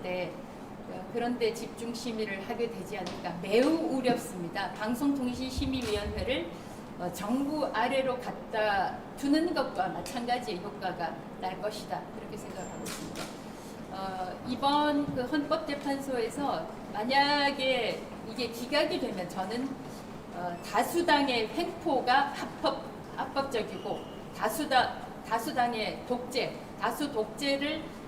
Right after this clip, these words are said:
어, 합헌적으로 만드는 그런 결과가 될 것이다 라고 저는 평가를 하고요. 어, 헌법재판소가 현명한 결정을 해주실 걸로 저는 확신하고 있습니다. 제 경우에는 헌법재판소하고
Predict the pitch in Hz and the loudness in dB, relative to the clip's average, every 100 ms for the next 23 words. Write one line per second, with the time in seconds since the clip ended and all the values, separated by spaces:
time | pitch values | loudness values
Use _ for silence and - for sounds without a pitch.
0 | - - - 294 311 - 349 339 285 262 | -10 -8 -6 -4 -4 2 4 4 2 0
1 | 214 185 185 208 208 202 170 - - - | -2 0 -2 -4 -6 -6 -8 -10 -12 -8
2 | 220 247 277 285 277 240 208 196 202 190 | 2 6 6 6 4 0 -2 -2 2 2
3 | 175 - - 208 208 190 180 190 - 180 | 2 0 -4 -4 -4 -4 -4 -6 -2 -2
4 | - - - - - 185 196 202 190 175 | -2 -8 -12 -12 -8 -6 -6 -6 -6 -6
5 | 208 196 - 220 - 185 180 175 214 214 | -8 -8 -8 -8 -8 -6 -6 -4 -4 -4
6 | - - - - - - 190 277 262 285 | -6 -10 -10 -10 -10 -8 -6 -4 -2 -2
7 | 285 269 262 254 240 240 226 240 - - | 0 0 0 -2 -2 -2 2 2 2 -6
8 | - - 330 339 339 359 359 311 240 190 | -8 -2 2 4 8 6 6 2 0 -2
9 | - 214 233 226 220 202 254 262 277 330 | 0 -2 0 -4 -4 -4 -2 -2 0 -2
10 | 247 226 208 180 208 208 220 - - 214 | -2 -2 -2 -4 -6 -8 -8 -10 -8 -6
11 | 202 180 180 185 170 185 220 233 233 - | -4 -6 -6 -8 -6 -6 0 2 2 0
12 | 233 240 247 226 233 269 - - - 247 | -2 -2 0 0 0 -2 -4 -10 -6 -2
13 | 254 262 262 247 240 226 - 214 202 190 | 0 0 0 -2 -4 -6 -4 -6 -6 -4
14 | 190 | -6